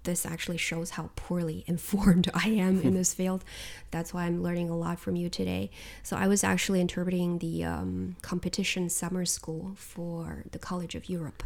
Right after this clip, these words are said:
Speaker 2: Okay.
Speaker 1: So the participants that day, they were paying a visit to D G competition at the, at the European Commission, and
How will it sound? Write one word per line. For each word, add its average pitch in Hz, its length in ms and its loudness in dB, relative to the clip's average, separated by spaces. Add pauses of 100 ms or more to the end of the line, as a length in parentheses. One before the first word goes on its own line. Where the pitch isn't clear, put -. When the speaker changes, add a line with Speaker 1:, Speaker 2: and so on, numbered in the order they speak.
(280)
Speaker 2:
Okay. - 240 -6
Speaker 1:
So 71 140 4
the - 100 4
participants - 720 2
that 165 260 0
day, 165 280 0
they 170 100 2
were 165 140 0
paying 180 320 2
a 170 40 2
visit 170 540 0
to - 340 0
D 175 160 0
G - 300 -2
competition 73 800 -2
at - 320 -6
the, - 320 -6
at - 180 -4
the - 180 -4
European 180 320 -2
Commission, 220 520 0 (640)
and 175 520 2